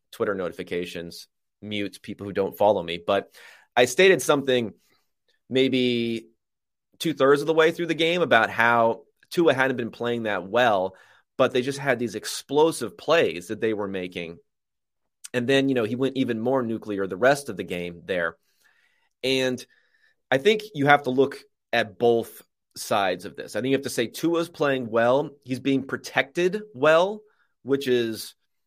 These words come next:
a little bit, like, shocking if you look at how this team was the last couple of years. In fact, I just ran some numbers for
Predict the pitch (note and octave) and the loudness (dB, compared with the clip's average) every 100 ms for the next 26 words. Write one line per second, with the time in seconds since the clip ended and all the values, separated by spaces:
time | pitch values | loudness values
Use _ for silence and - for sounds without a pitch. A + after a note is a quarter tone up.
0 | _ _ _ _ _ _ _ A#2 B2+ F3+ | _ _ _ _ _ _ _ -6 -2 0
1 | D3 A#2+ G#2+ - - _ _ _ _ A#2 | 0 0 -2 -4 -16 _ _ _ _ -6
2 | G2 - _ _ _ _ _ _ - - | -6 -8 _ _ _ _ _ _ -14 0
3 | C#3 - C2 - _ _ A2+ A#2 C3 C3 | 0 0 -6 -16 _ _ -10 -6 -2 -2
4 | A2 - B2+ B2+ A#2+ - - B2+ B2 A2 | -2 0 2 2 0 -6 -10 -8 -8 -4
5 | G#2+ G#2+ G#2 G#2 G2 - _ _ _ _ | -2 0 0 -2 -8 -18 _ _ _ _
6 | _ - G#2 A2 C3 C#3 - - _ _ | _ -10 -4 0 0 -2 -8 -18 _ _
7 | _ _ _ - A#2+ G#2+ G2+ G#2+ G2 F2+ | _ _ _ -10 -8 -4 -6 -4 -6 -4
8 | A#2+ D3+ C3+ C3+ B2 D3 D3+ D3+ C#3+ C#3 | 0 2 4 2 -4 -4 -4 -4 -2 -4
9 | A#2 A#2 B2+ A#2 A2 - - G#2+ G#2 F#2+ | -4 -4 -2 -2 -2 -6 -8 -2 0 -2